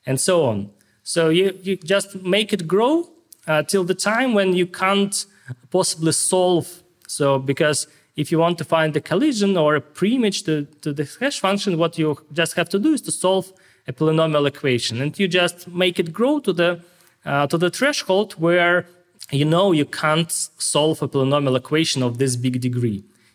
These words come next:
And this degree is something like, again, to the one hundred twenty-eight. And from this,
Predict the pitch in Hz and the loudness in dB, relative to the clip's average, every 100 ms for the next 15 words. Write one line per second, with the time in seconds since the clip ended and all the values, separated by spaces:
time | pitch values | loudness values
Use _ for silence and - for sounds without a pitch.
0 | _ _ 139 143 143 185 175 190 302 277 | _ _ 0 0 0 -2 -2 -2 0 2
1 | 208 185 - - 175 165 143 135 127 127 | 2 0 -4 -2 -2 0 0 0 0 -2
2 | 143 147 131 143 127 127 120 117 127 120 | 0 0 0 -4 -4 0 0 2 0 0
3 | 131 123 120 143 131 196 214 247 175 143 | 0 -2 -2 -4 -2 0 0 0 -2 -4
4 | - 143 143 147 170 - | -2 -2 -2 0 -2 -4